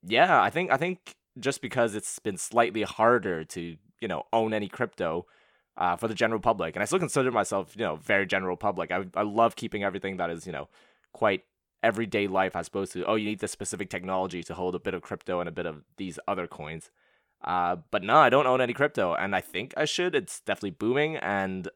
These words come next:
am I too late to the party? I probably <laughs> am. Question number four.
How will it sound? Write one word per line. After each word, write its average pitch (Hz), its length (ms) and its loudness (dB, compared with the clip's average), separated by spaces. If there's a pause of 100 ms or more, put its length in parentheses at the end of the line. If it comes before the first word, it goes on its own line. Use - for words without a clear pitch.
(160)
am 110 120 -6
I 98 60 0
too 104 140 -8
late 110 220 0
to 110 80 0
the 104 40 -2
party? 123 400 0 (320)
I 165 60 2
probably 92 440 2
<laughs> - 0 -
am. 101 360 -6 (960)
Question 147 400 -6
number 147 160 -2
four. - 460 -4